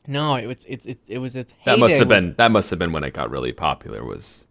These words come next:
Speaker 2: about
Speaker 1: Mm.
Speaker 2: three years ago.
Speaker 1: Yeah.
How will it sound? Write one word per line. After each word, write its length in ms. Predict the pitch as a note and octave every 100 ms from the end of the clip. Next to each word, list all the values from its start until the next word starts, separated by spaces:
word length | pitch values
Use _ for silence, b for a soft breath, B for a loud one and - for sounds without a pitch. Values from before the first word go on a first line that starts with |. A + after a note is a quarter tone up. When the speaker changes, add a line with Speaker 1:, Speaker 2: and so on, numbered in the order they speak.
| D3
Speaker 2:
about 260 | D3 C3
Speaker 1:
Mm. 60 | G#2+
Speaker 2:
three 160 | D2 A#1
years 200 | B1+ -
ago. 280 | - G1+ - _ _ _ _ _ _ _ _ _ _ _ _ _ _ _ _ _ _ _ _
Speaker 1:
Yeah. 340 | C3 B2 A2